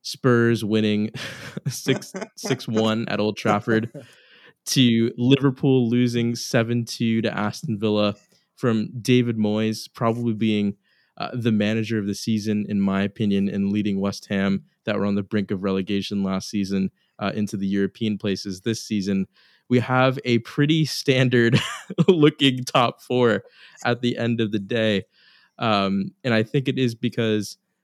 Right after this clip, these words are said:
Speaker 1: the gap in just quality between a squad like Leicester that has a lot of quality, but I would say not as much depth as a squad like Chelsea, as a squad like, uh, Manchester United. And obviously, you know,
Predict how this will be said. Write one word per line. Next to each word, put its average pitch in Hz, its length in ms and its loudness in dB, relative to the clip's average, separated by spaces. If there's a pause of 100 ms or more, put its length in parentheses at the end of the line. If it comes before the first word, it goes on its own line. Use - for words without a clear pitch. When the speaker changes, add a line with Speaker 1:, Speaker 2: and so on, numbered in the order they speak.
Speaker 1:
the 107 520 0
gap 107 380 0
in 101 300 -2 (180)
just - 240 -6
quality 110 800 0 (100)
between 104 600 -2 (300)
a 131 80 -2
squad 127 520 0
like 110 160 -2
Leicester 123 400 0
that 110 100 -4
has 135 380 2
a 123 100 -6
lot 113 240 2
of 156 100 -2
quality, 170 500 2
but 123 160 -2
I 110 100 0
would 123 120 0
say 117 160 0
not 110 220 0
as 113 140 -4
much 104 260 -6
depth 110 380 -2 (100)
as 107 140 -4
a 101 40 -6
squad 104 460 -2
like 98 180 -4
Chelsea, 110 560 -2
as 101 120 -6
a 98 60 -10
squad 98 420 -4
like, 95 340 -4 (460)
uh, 95 200 -2
Manchester 104 540 -2
United. 98 460 0
And 104 180 -4
obviously, 101 440 -2
you 98 100 0
know, 95 180 0